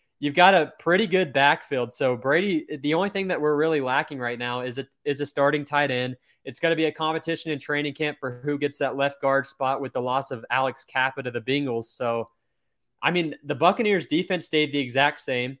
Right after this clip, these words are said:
We picked up, uh, we got a rookie defensive end, Logan Hall. You've got Vita Vea still there to just take up two offensive linemen every single play. So the Buccaneers are in good shape. And like you said, it comes down to injuries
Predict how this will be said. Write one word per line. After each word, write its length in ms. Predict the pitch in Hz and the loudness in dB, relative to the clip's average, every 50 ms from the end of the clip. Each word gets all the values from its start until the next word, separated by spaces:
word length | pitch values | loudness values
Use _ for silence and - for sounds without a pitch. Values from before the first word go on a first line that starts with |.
| _ _ _ | _ _ _
We 100 | 131 123 | -10 -6
picked 280 | - 147 147 143 - | -4 -4 -4 -2 0
up, 200 | 151 139 135 135 139 | 0 0 2 0 0
uh, 340 | 131 127 127 123 123 123 120 | 0 0 2 2 0 0 -2
we 100 | 135 131 | -4 -2
got 200 | 123 147 143 135 | 0 2 2 2
a 80 | 131 123 | 2 0
rookie 360 | 120 135 147 143 - 160 139 | 0 -2 -2 -2 -2 -4 -4
defensive 540 | 123 135 143 143 156 151 135 - 139 120 131 | -4 -6 -6 -6 -6 -8 -6 -6 -6 -4 -4
end, 340 | 135 135 135 135 135 135 | -2 -2 -2 -2 -4 -2
Logan 320 | 123 127 135 143 139 147 143 | 0 2 2 2 2 0 -4
Hall. 480 | 123 - 127 127 131 131 131 131 - _ _ _ _ _ _ _ - | -4 -2 -2 0 0 0 0 -2 -4 _ _ _ _ _ _ _ -10
You've 160 | 135 131 123 | -10 -4 0
got 260 | 151 147 131 123 127 | 0 0 0 0 0
Vita 220 | 135 156 156 156 | 0 2 2 2
Vea 280 | 131 127 139 135 135 135 | 4 4 4 4 4 2
still 300 | 127 - - 147 135 131 | 0 -2 -2 0 0 2
there 180 | 127 131 131 127 | 2 2 2 2
to 220 | 120 113 107 110 _ _ _ _ _ | 2 0 -2 -6 _ _ _ _ _
just 260 | 127 131 120 - - | -8 -8 -8 -6 -4
take 220 | - 147 147 147 | -2 -2 0 0
up 240 | 151 139 123 - _ | 0 -2 -2 -4 _
two 340 | - - - 165 160 160 151 | -14 -6 -2 0 2 2 4
offensive 460 | 135 139 143 143 147 123 123 123 117 | 4 2 2 0 -4 -8 -8 -8 -6
linemen 380 | 123 123 131 135 135 127 120 117 - | -4 -2 -2 -2 -4 -6 -8 -6 -4
every 300 | 131 139 139 135 131 123 | -4 -2 -2 -2 -4 -6
single 320 | - - 139 131 123 117 | -6 -8 -6 -6 -6 -6
play. 360 | - _ 135 131 127 123 113 | -6 _ -4 -2 0 0 -2
So 340 | 110 - - 131 123 120 - - _ _ _ _ - | -2 -4 -2 -2 -2 -2 -4 -6 _ _ _ _ -6
the 80 | 131 | 2
Buccaneers 460 | 127 175 185 190 208 202 196 190 165 | 4 4 4 6 4 2 2 2 2
are 100 | 180 180 | 0 0
in 80 | 165 139 | 0 2
good 220 | 131 156 165 160 | 2 2 2 2
shape. 280 | - - 160 160 160 156 | 0 0 0 0 0 0
And 80 | 147 143 | -2 -2
like 180 | 143 143 143 | -2 -2 -2
you 60 | 147 | -4
said, 220 | 139 - 151 147 143 | -4 -2 -2 -2 -2
it 100 | - - | -2 -2
comes 220 | - 147 147 131 | -4 -4 -4 -2
down 220 | 131 135 135 143 135 | 0 0 0 0 0
to 100 | 131 120 | -2 -2
injuries 640 | 139 147 151 143 139 147 147 147 143 143 143 - | -2 -2 -2 -2 -2 0 0 0 0 -2 -4 -8